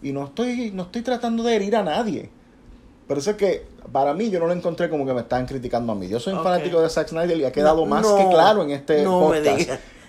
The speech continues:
Speaker 1: Pero para mí,
Speaker 2: <laughs>
Speaker 1: pues, nada, yo me reí y seguí viendo la película. Mira, yo me la disfruté,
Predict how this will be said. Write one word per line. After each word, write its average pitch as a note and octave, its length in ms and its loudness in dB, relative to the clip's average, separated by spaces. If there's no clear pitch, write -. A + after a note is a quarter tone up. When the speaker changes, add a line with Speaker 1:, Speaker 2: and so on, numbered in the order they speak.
Speaker 1:
Pero F#3 320 8
para F3 220 6
mí, B3 140 0
Speaker 2:
<laughs> A3+ 40 -2
Speaker 1:
pues, G3+ 200 4
nada, C4 220 0
yo A3+ 100 0
me A3+ 140 0
reí B3+ 380 4
y D#3+ 340 -4
seguí A2+ 300 -6
viendo C#3+ 200 0
la F#3+ 120 4
película. F#3+ 340 0
Mira, C#3+ 420 0
yo F2+ 100 -6
me G#2 140 -6
la B2+ 100 0
disfruté, G3 640 -8